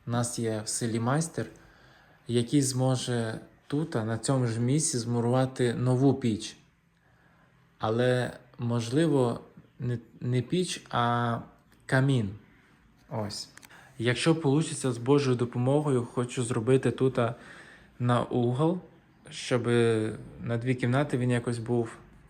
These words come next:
е, камін. Так? І ця стіна прибирається.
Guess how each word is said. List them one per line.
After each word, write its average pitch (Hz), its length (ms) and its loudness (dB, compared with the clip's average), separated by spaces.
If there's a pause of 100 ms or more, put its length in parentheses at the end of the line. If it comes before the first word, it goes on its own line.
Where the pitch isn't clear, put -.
(280)
е, 110 300 -4
камін. 127 420 2 (960)
Так? 156 280 -2 (1300)
І 127 560 4 (1040)
ця 151 240 2
стіна 143 500 0 (380)
прибирається. 120 920 0